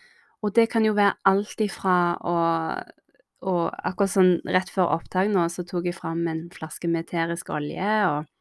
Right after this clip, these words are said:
inhalerte lukten av den for å på en måte innstille meg på å formidle noe til deg som lytter på.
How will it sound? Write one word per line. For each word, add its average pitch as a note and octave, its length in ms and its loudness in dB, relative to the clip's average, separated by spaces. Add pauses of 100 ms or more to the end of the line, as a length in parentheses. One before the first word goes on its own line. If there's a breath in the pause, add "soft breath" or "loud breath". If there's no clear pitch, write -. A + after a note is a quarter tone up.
(1160 loud breath)
inhalerte F3 720 0
lukten E3+ 400 -4
av E3 140 -4
den A#3+ 340 4
for E3+ 320 0
å E3 80 0
på E3+ 160 -4
en E3 80 -2
måte D#3+ 380 -6 (560 soft breath)
innstille A#3 500 0
meg A3+ 300 -2
på A3 100 -2
å G3+ 400 0
formidle G3 480 0
noe F3+ 280 -2
til F#3 120 -6
deg G#3+ 320 0
som F#3+ 160 -2
lytter F3+ 280 -6
på. D4 160 2